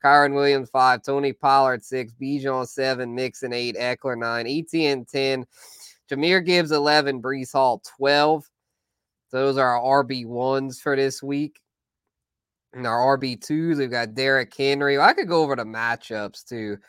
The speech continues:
We've got, uh, who does C M C play? So y'all know the matchups. The Cardinals. All right, C M C against the Cardinals. Kamara's against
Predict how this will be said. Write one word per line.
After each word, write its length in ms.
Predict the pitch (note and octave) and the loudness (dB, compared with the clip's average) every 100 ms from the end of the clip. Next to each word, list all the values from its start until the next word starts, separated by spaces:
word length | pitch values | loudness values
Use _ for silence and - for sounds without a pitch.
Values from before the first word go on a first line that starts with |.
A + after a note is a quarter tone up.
| - - - - _ _ _ _ _ | -20 -20 -20 -20 _ _ _ _ _
We've 180 | - G#2+ | -14 -12
got, 360 | A2 A#2 A2+ G#2 | -6 -2 -2 -2
uh, 320 | G#2 G2+ G2+ | -4 -6 -6
who 160 | C#3+ D#3 | -2 0
does 180 | C#3+ | 0
C 220 | - D3 C#3+ | -2 0 0
M 140 | C3 | -2
C 280 | - D3 D3+ | -6 -6 -6
play? 560 | - D3 C#3 C#3 C3 - | -4 -2 0 0 -2 -8
So 160 | - A#2 | -10 -4
y'all 160 | A#2 | -4
know 120 | A#2+ | -4
the 60 | A2+ | -6
matchups. 680 | G#2+ A2 A2+ A2+ A2 G#2 A#2+ | -6 -4 -4 -4 -8 -8 -10
The 140 | A#2 | -8
Cardinals. 540 | - A#2 A#2 A2+ A2 | -2 0 0 0 -4
All 60 | A2 | -6
right, 100 | A2 | -4
C 200 | E3 F#3+ | 2 4
M 140 | G3 | 4
C 280 | F3+ G3 F#3+ | 2 0 2
against 280 | F3 E3 D#3+ | 2 2 0
the 100 | C3+ | -4
Cardinals. 520 | - C#3+ C#3+ C#3+ C3 | 2 6 6 4 0
Kamara's 640 | - B2+ B2+ C#3 C#3 C3+ | -4 -4 2 4 4 4
against 640 | B2+ A2+ B2 B2+ B2+ - - | -2 -6 -4 -4 -4 -8 -20